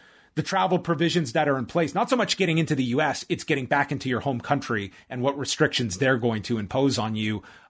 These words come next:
Are people gonna look at that of, eh, first of all, gigantic ticket prices,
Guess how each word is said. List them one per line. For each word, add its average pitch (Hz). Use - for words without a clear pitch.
Are 117
people 143
gonna 127
look 120
at 127
that 107
of, 113
eh, 175
first 180
of 147
all, 127
gigantic 165
ticket -
prices, 120